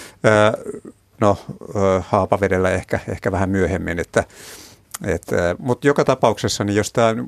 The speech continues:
jos mä oikein tajusin, niin ol-, ollaan siis myöhäisessä syksyssä, niin sammakot etsivät talvehtimisalueita ja tuommoinen, ö, putken pää, joka menee maan alle, niin on kyllä mahdottoman, ö, viehättävä paikka sammakolle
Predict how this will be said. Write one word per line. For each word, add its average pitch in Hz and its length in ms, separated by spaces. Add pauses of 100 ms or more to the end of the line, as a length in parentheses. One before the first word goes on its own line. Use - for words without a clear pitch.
(140)
jos - 120
mä 131 60
oikein 131 300
tajusin, 101 400
niin 90 140
ol-, 92 200
ollaan 92 280
siis 98 160
myöhäisessä 95 560
syksyssä, - 680 (520)
niin 98 360 (120)
sammakot 113 640 (200)
etsivät 104 800
talvehtimisalueita 92 1300
ja 98 140
tuommoinen, 90 640 (380)
ö, 92 220 (480)
putken 98 600 (260)
pää, 110 280
joka 87 260
menee 92 300
maan 95 340
alle, 90 260
niin 92 180
on 95 100
kyllä 95 220
mahdottoman, 95 640 (680)
ö, 82 340 (580)
viehättävä 104 600
paikka 101 340
sammakolle 92 600